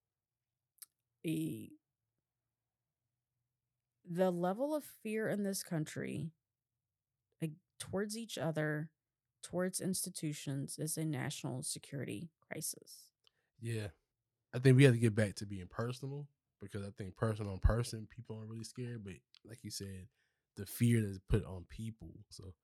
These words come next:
Speaker 2: yeah, yeah, you're right. There's something going on. But I, I think, um, like I said, we get more personal, I think we get, we can solve those problems.
Speaker 1: Uh, so I just,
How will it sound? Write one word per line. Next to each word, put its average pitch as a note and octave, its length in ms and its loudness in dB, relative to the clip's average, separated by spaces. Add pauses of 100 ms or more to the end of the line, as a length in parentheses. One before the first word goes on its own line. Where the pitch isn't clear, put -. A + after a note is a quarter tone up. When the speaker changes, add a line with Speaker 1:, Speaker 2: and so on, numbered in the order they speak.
(500)
Speaker 2:
yeah, C3+ 120 0
yeah, C3+ 100 2
you're C3 200 0
right. B2 200 0 (280)
There's B2+ 140 -8
something B2 260 0
going G#2+ 240 -2
on. G2 220 -6
But F#2 100 -4
I, G2 220 -8
I G#2 100 -8
think, G#2+ 260 -8
um, E2+ 420 -8 (1700)
like F#2 120 -10
I - 20 -8
said, F#2 200 -8
we G#2 80 -8
get G#2+ 100 -6
more F#2+ 140 -8
personal, A2 520 -8 (100)
I - 40 -18
think E2+ 220 -12
we E2 140 -16
get, D#2+ 100 -16
we E2+ 140 -20
can E2+ 80 -20
solve F2+ 280 -18
those G2 120 -20
problems. F2+ 360 -18 (640)
Speaker 1:
Uh, G3+ 240 -2
so G#3+ 140 2
I G#3 80 6
just, B3 240 2